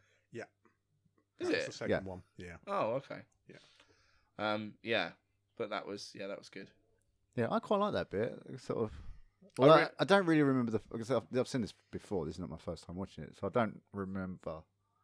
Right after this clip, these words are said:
Speaker 3: how I felt about it the first time. So that's where it ends.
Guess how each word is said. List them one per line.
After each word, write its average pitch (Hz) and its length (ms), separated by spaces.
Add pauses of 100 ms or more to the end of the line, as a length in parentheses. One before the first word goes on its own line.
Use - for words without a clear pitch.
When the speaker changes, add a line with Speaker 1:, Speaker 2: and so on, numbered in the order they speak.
(640)
Speaker 3:
how 85 180
I 82 40 (100)
felt 78 180
about 78 220
it 73 40
the 76 60
first - 340
time. 82 180 (1000)
So 131 140
that's 143 240
where 165 120
it 170 100
ends. 117 340